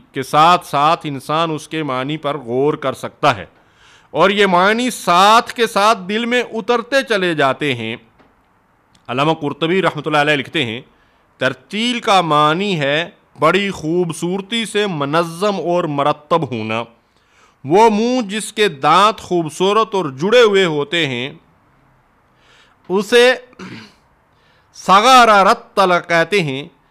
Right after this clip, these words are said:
یعنی کوئی دانت اونچا نیچا نہیں، کوئی جگہ خالی نہیں، کوئی دانت ٹوٹا ہوا نہیں۔ اسی مناسبت سے ترتیل قرآن کا معنی ہوگا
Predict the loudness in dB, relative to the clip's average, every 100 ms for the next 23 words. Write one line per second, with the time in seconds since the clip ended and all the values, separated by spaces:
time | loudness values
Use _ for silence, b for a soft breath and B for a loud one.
0 | _ _ -4 -2 -2 0 0 0 0 2
1 | 4 2 -2 -10 -6 -4 -2 0 0 0
2 | -2 0 0 -2 -6 -8 -10 _ -4 -4
3 | -2 -2 0 0 0 -2 0 -2 -6 -6
4 | -8 -12 -10 -4 -4 -2 0 -2 -4 -8
5 | -6 0 0 0 -2 -4 -10 -10 -12 -18
6 | _ -12 -6 -4 -2 0 -2 -2 -8 -8
7 | -6 -6 -6 -6 -8 -8 -8 -6 -4 -4
8 | -4 -4 -6 -6 -6 -6 -8 -8 -6 -4
9 | -4